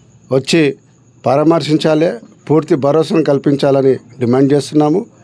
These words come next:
దాంతోపాటు ఇమ్మీడియట్గా వాళ్ళకు చట్టరీత్యా అందాల్సిన అన్ని కూడా relief and rehabilitation అందించాలి. దీంతో పాటు ప్రధానంగా రాష్ట్ర ముఖ్యమంత్రి గారు ఈ కేసులో,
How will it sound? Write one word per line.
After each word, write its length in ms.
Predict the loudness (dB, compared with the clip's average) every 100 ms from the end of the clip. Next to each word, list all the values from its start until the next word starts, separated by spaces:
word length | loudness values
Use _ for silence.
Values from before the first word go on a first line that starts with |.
| -20 -20 -20 -10
దాంతోపాటు 800 | -2 0 2 0 0 -2 -2 -8 -10 _ -20 -20 -4
ఇమ్మీడియట్గా 680 | 2 4 2 2 0 0 -2 -6 -20 _ -20 -20 -4
వాళ్ళకు 400 | 0 0 0 -2
చట్టరీత్యా 800 | 0 -2 2 2 2 2 2 2
అందాల్సిన 460 | 2 2 0 0 2
అన్ని 220 | 4 4
కూడా 220 | 4 2
relief 280 | 2 2 0
and 160 | 0 0
rehabilitation 600 | 2 2 0 -2 -2 -2
అందించాలి. 480 | 0 0 0 0 -2 -8 -20 -20 -12 0
దీంతో 380 | 2 2 2
పాటు 460 | 2 0 0 0 -2 -8 _
ప్రధానంగా 680 | -4 0 0 2 2 2 0 -4 -20 -12 -2
రాష్ట్ర 320 | -2 0 0
ముఖ్యమంత్రి 600 | 2 2 2 2 2 2
గారు 320 | 2 2 0 -4 -10 0
ఈ 200 | 2 2
కేసులో, 540 | 2 0 2 2 0